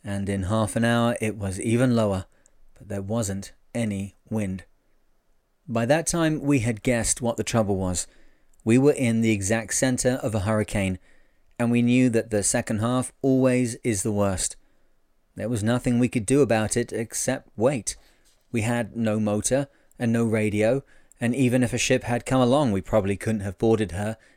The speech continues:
in that great jumble of a crisscross sea. We could only cling to the Shamrock as she rolled, pitched and slammed about with that terrific snapping motion found only on extreme racing boats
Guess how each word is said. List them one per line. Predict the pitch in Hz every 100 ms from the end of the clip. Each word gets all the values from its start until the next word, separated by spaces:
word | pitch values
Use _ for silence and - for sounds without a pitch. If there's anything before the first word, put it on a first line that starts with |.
| _
in | 104
that | 98 -
great | 117 110 101
jumble | - 107 113 110
of | 92
a | 92
crisscross | - 107 - 113 107
sea. | - 113 113 123 _ _ _ _ _ _ _
We | 127
could | - 117
only | 135 127 127
cling | - 139 135 135 139
to | 143
the | 135
Shamrock | - 123 117 104 - - _ _ -
as | -
she | -
rolled, | 104 117 117 117 104 - _ _
pitched | - - - -
and | 120 107
slammed | - 131 127 123 117
about | 113 110 107 - - _ -
with | 120
that | 120 110 -
terrific | 135 120 131 - -
snapping | - - - 127 123 - 123
motion | 117 110 - 107 - _ _ _
found | - 110 107 -
only | 120 117 104
on | 104 104
extreme | 104 - - 117 107
racing | 110 117 - 107
boats | 101 95 -